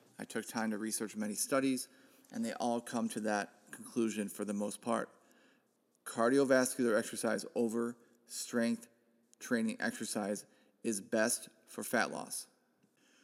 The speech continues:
which is why in my four pillars of weight loss success, cardio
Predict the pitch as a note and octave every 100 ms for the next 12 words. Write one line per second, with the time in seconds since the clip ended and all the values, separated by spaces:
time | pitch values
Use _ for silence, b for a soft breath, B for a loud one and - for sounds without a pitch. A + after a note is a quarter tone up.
0 | b A#2 A#2 A2 A2+ B2 C3+ C3 B2 -
1 | C3 B2+ C3+ B2+ A#2 A#2 A#2 A2+ A#2 G#2+
2 | - G#2+ - D#3 A#2+ - - - b b
3 | b b _ _ _ - B2+ B2 C3 B2